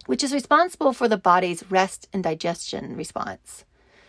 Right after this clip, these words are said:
And when the body is relaxed, resting, or feeding, this parasympathetic nervous system is activated. Also, meditation is actually the number one effective way to stimulate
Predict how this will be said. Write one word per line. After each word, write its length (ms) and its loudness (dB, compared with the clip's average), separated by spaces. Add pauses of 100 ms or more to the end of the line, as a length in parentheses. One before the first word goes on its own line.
(720)
And 340 0
when 460 4
the 100 -2
body 480 2
is 200 0
relaxed, 840 -4 (220)
resting, 720 -2
or 100 -6
feeding, 640 2 (960)
this 300 -4
parasympathetic 760 -4
nervous 300 -10
system 540 -10 (120)
is 160 -12
activated. 540 -8 (1300)
Also, 500 -2
meditation 960 -2 (200)
is 280 -2
actually 420 -2
the 140 -2
number 300 -2
one 140 0
effective 480 -8
way 100 -4
to 100 -12
stimulate 800 -2